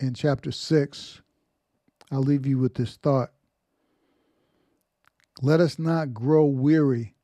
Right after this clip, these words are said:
in doing good, for you will reap if you don't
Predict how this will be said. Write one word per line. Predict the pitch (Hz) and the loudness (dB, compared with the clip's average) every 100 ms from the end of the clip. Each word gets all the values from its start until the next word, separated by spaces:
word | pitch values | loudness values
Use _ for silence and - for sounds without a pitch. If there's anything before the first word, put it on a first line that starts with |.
| _ _ _ _ _ _ _ _ _ _ - | _ _ _ _ _ _ _ _ _ _ -8
in | 131 123 | -6 -2
doing | 143 135 123 | 0 0 -2
good, | 123 120 101 _ _ _ _ _ _ _ _ _ _ _ _ _ _ _ _ _ _ _ _ _ _ _ _ _ _ _ _ _ - | -4 -4 -6 _ _ _ _ _ _ _ _ _ _ _ _ _ _ _ _ _ _ _ _ _ _ _ _ _ _ _ _ _ 0
for | 139 | 0
you | 139 165 | 2 0
will | 151 127 113 | 0 -2 -2
reap | 147 220 214 - _ _ _ _ _ _ _ _ _ - _ _ - | -2 0 -2 -6 _ _ _ _ _ _ _ _ _ -20 _ _ -4
if | 143 127 127 | -4 -4 -6
you | 113 | -8
don't | 101 139 139 143 | -4 -2 -2 -4